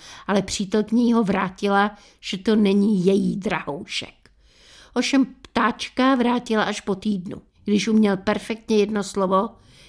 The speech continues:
které řval vždycky, když Helena otevřela dveře. A to slovo znělo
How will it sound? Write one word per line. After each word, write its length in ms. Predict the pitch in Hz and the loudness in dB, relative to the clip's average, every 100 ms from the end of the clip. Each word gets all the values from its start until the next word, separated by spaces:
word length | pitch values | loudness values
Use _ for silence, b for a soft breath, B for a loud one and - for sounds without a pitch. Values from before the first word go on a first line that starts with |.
| b | b
které 360 | - 214 214 233 | -2 0 2 0
řval 300 | 214 196 190 | -2 -2 -2
vždycky, 840 | 175 156 190 190 - 202 196 208 B B B | -2 0 0 -2 -2 2 2 0 B B B
když 300 | 190 190 180 | -4 -2 0
Helena 500 | 185 202 196 196 190 | 0 0 0 -2 -6
otevřela 580 | 196 - 208 202 208 202 | -8 -6 -6 -6 -10 -10
dveře. 440 | 214 156 - - - _ _ b b b b b - | -10 -10 -10 -14 -16 _ _ b b b b b -14
A 60 | 196 | -6
to 160 | 202 | -6
slovo 380 | - - 190 202 | -4 -2 0 0
znělo 580 | 180 202 190 190 185 | 0 0 0 -2 -4